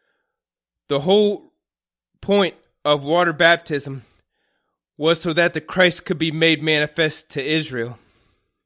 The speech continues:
And then in verse thirty-two, "And John bare record, saying, 'I saw the Spirit descending from heaven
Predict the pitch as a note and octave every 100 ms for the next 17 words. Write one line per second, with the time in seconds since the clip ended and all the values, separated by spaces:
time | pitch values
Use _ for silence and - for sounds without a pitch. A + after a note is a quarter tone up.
0 | _ _ _ _ _ _ _ _ _ _
1 | _ _ _ _ _ _ _ _ _ _
2 | _ _ _ _ _ _ _ _ _ _
3 | _ _ _ _ _ _ _ _ _ _
4 | _ _ - D3+ E3 E3 D#3 F3 - G3
5 | F3 D#3 - G#3 D3+ - _ _ _ _
6 | _ _ _ _ _ _ _ _ _ D3+
7 | D3+ D#3+ F3+ F#3+ D3+ F#3+ F#3 E3+ F#3 D3
8 | B2+ - _ - - A3 D3+ C3+ A#2+ _
9 | _ _ _ _ _ - D#3 - G3 E3
10 | E3 - F#3 F#3 - D3 - G3 G3 G3
11 | - F3+ F#3 E3 C#3+ B2+